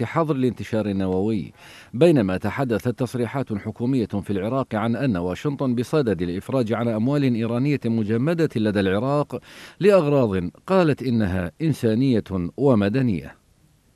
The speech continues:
وبحسب المصادر الحكومية ذاتها، فإن إيران تملك أموالا في العراق هي ثمن ما تصدره له من غاز وكهرباء،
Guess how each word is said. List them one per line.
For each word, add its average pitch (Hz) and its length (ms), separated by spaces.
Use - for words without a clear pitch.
وبحسب 135 600
المصادر 110 560
الحكومية 135 680
ذاتها، 87 640
فإن 120 340
إيران 123 580
تملك 117 380
أموالا 135 420
في 107 140
العراق 101 600
هي 143 300
ثمن 127 320
ما 92 180
تصدره 110 680
له 110 180
من 120 160
غاز 131 260
وكهرباء، 98 720